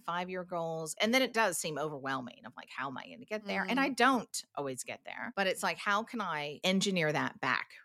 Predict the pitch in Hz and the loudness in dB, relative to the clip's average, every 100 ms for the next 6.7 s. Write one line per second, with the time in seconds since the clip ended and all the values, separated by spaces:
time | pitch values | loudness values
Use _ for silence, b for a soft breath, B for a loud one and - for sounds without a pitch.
0 | _ 160 170 160 190 202 196 196 180 170 | _ -6 0 4 6 8 6 4 0 -2
1 | 156 143 131 - 139 151 156 143 131 131 | 2 2 0 -2 -2 -2 -2 -2 -2 -2
2 | 131 123 127 139 175 196 - 170 127 131 | -4 -6 -4 0 0 -2 -2 0 0 -2
3 | - - - 139 139 135 151 - - - | -4 -6 -4 0 0 -2 -6 -14 -10 -4
4 | 135 147 147 165 202 160 151 - 151 170 | -2 -2 -2 -2 0 0 -2 -4 -6 -6
5 | - 151 143 156 143 147 127 - 143 208 | -4 -2 -2 -4 -6 -6 -4 -4 -2 0
6 | 214 180 175 175 160 156 - | 0 -2 -2 -2 0 -2 -4